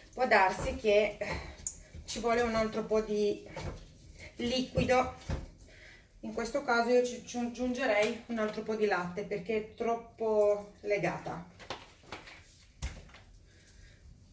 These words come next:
La cosa buona che posso sempre aggiungere, io aggiungo a occhio ovviamente,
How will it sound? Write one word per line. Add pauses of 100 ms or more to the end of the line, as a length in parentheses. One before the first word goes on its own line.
(920)
La
cosa
buona (800)
che
posso
sempre
aggiungere,
io
aggiungo
a
occhio
ovviamente,